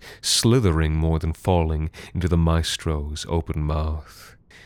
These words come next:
And some moments after that, Dulcimara stood,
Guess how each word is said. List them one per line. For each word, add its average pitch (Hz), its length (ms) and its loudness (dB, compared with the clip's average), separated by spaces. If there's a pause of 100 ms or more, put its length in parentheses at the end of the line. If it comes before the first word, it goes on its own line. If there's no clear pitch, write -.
(1600)
And 113 220 4
some 156 280 2
moments 113 460 0
after 107 300 -2
that, 80 600 -6
Dulcimara 110 680 0
stood, - 580 -6